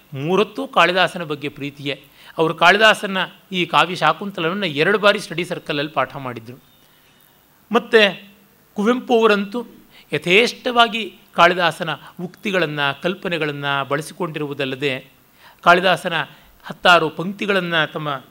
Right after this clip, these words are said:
ಗ್ರಂಥಗಳಲ್ಲಿ ವಿಮರ್ಶನವನ್ನೂ ಮಾಡಿದ್ದಾರೆ. ಮತ್ತು ಬೇಂದ್ರೆ ಮೇಘದೂತವನ್ನು ಅನುವಾದ ಮಾಡಿರುವುದಂತೂ ಲೋಕಪ್ರಸಿದ್ಧವಾದದ್ದು. ಪೂತಿ ನರಸಿಂಹಾಚಾರ್ಯರು ಕಾಳಿದಾಸನ ಬಗ್ಗೆ ಲೇಖನಗಳನ್ನು ಬರೆದಿರೋದಲ್ಲದೆ ಕಾಳಿದಾಸನ ಶೈಲಿಯನ್ನು,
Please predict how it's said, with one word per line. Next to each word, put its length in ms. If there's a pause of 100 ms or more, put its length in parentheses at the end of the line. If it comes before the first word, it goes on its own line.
(300)
ಗ್ರಂಥಗಳಲ್ಲಿ 720 (200)
ವಿಮರ್ಶನವನ್ನೂ 640
ಮಾಡಿದ್ದಾರೆ. 460 (1000)
ಮತ್ತು 240
ಬೇಂದ್ರೆ 600
ಮೇಘದೂತವನ್ನು 600
ಅನುವಾದ 300
ಮಾಡಿರುವುದಂತೂ 580
ಲೋಕಪ್ರಸಿದ್ಧವಾದದ್ದು. 1120 (760)
ಪೂತಿ 260
ನರಸಿಂಹಾಚಾರ್ಯರು 840
ಕಾಳಿದಾಸನ 520
ಬಗ್ಗೆ 260
ಲೇಖನಗಳನ್ನು 600
ಬರೆದಿರೋದಲ್ಲದೆ 1120
ಕಾಳಿದಾಸನ 580
ಶೈಲಿಯನ್ನು, 800